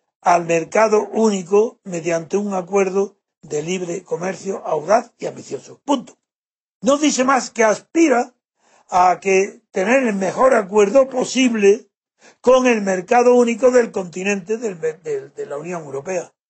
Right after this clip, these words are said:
Eso es lo que dice. Igualmente entiende, Teresa dice, entendemos que tiene que haber consecuencias para Reino Unido al salir de la U E. Entiende que quiere decir consecuencias negativas.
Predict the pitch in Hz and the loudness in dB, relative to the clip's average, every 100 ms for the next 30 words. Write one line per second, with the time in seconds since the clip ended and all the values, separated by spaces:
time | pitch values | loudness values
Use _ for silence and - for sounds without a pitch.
0 | _ - 208 277 311 339 262 185 202 277 | _ -4 -2 0 0 0 -2 -4 -4 -4
1 | - - _ _ _ _ _ _ _ _ | -4 -14 _ _ _ _ _ _ _ _
2 | _ _ _ _ _ _ - 190 240 269 | _ _ _ _ _ _ -10 -4 0 0
3 | 269 262 247 233 190 160 226 262 247 202 | 2 0 0 -2 -4 -4 0 0 2 2
4 | 214 - _ - 160 160 175 180 196 165 | 2 0 _ -8 -6 -4 -4 -4 -6 -8
5 | 151 156 147 185 240 185 - _ _ _ | -6 -6 -2 0 0 -2 -10 _ _ _
6 | _ _ - 165 165 254 269 247 220 240 | _ _ -8 -8 -4 -2 -2 0 2 2
7 | 240 208 180 175 175 226 262 214 220 220 | 0 -6 -6 -8 -4 0 0 0 -4 -6
8 | - 190 160 151 190 208 208 185 226 175 | -4 -4 -2 -2 -2 -2 -2 0 -2 -2
9 | - _ _ _ - 165 151 - 151 185 | -10 _ _ _ -4 -2 -2 -4 -4 -4
10 | 226 277 233 185 165 196 226 - - _ | -2 0 0 0 0 4 4 2 -4 _
11 | _ _ - 135 - 175 214 196 170 180 | _ _ -16 -14 -8 -4 -2 -2 -6 -4
12 | 202 180 226 - 190 165 165 190 269 262 | -4 -4 -10 -10 -10 -8 -8 -2 -2 0
13 | 247 208 175 254 349 277 - | 0 2 0 2 2 0 -4